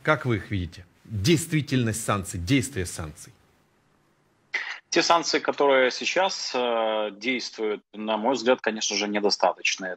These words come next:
Speaker 2: То есть многие из них принимались с оговорками и некоторыми отстрочками, которые позволяют,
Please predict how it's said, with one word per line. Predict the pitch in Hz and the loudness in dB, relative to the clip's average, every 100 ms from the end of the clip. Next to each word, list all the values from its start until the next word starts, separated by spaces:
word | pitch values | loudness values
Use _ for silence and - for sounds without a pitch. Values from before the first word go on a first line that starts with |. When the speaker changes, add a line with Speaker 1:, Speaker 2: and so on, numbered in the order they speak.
| - | -4
Speaker 2:
То | |
есть | 98 - | -4 0
многие | 110 131 117 | 2 4 2
из | 107 | 0
них | 117 - | -2 -2
принимались | 117 107 107 127 120 104 - _ - | -2 0 0 0 0 -8 -16 _ -8
с | - - | -8 -4
оговорками | 117 107 107 127 143 - 120 117 113 | -2 0 0 0 -2 -4 -6 -6 -6
и | 107 110 104 104 | -8 -8 -6 -4
некоторыми | 104 101 113 104 104 | -6 -4 -2 0 0
отстрочками, | 98 - - 135 139 - 110 101 95 | 0 -2 0 2 2 0 -4 -6 -6
которые | 95 - 104 | -6 -4 -4
позволяют, | 98 95 95 107 110 107 101 | -4 -6 -2 0 2 2 0